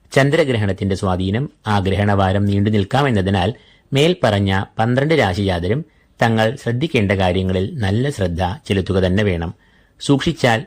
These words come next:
ദുഃഖിക്കേണ്ട എന്നാണല്ലോ. ചന്ദ്രൻ മനസ്സിനെ പൂർണ്ണമായും സ്വാധീനിക്കുന്നു എന്നതിനാൽ ഗ്രഹണ സമയത്ത് നമ്മുടെ മനസ്സിനെയും മാനസിക വ്യാപാരങ്ങളെയും വിവേകത്തെയും ബുദ്ധിയെയും എല്ലാം മറയ്ക്കാം. അതിനാൽ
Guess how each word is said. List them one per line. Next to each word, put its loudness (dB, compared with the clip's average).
ദുഃഖിക്കേണ്ട -2
എന്നാണല്ലോ. -2
ചന്ദ്രൻ 2
മനസ്സിനെ 0
പൂർണ്ണമായും 0
സ്വാധീനിക്കുന്നു 0
എന്നതിനാൽ 0
ഗ്രഹണ 4
സമയത്ത് -2
നമ്മുടെ 2
മനസ്സിനെയും 0
മാനസിക 0
വ്യാപാരങ്ങളെയും 0
വിവേകത്തെയും 2
ബുദ്ധിയെയും -2
എല്ലാം 0
മറയ്ക്കാം. -4
അതിനാൽ 4